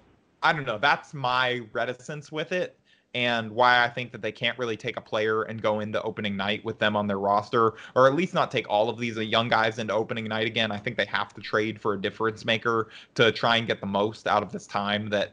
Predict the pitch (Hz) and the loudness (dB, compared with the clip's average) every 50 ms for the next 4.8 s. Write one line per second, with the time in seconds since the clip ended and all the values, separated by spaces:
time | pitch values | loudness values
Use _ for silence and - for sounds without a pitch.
0 | _ - 117 113 104 98 98 101 104 104 107 104 104 104 107 107 107 104 92 - | _ -8 -6 -4 -2 -2 0 0 2 2 4 4 4 2 0 -2 -4 -4 -4 -2
1 | - 113 104 101 95 - 107 104 - - 123 107 110 113 117 123 123 117 107 107 | -2 0 0 0 0 0 0 0 0 -2 0 2 2 2 2 0 -2 -6 -8 -6
2 | - - 101 101 104 95 107 101 98 98 98 92 - 107 104 104 - 131 120 123 | -6 -6 -6 -6 -2 0 0 0 2 0 -2 -2 -2 -2 -2 -2 -2 -4 -4 -4
3 | 123 123 - - - - - _ _ - - 131 120 117 113 110 107 107 104 98 | -6 -10 -12 -16 -20 -20 -20 _ _ 2 6 6 8 8 6 4 4 2 0 -2
4 | - - _ _ _ _ _ _ _ _ 117 117 110 101 87 | -6 -12 _ _ _ _ _ _ _ _ -4 0 0 0 0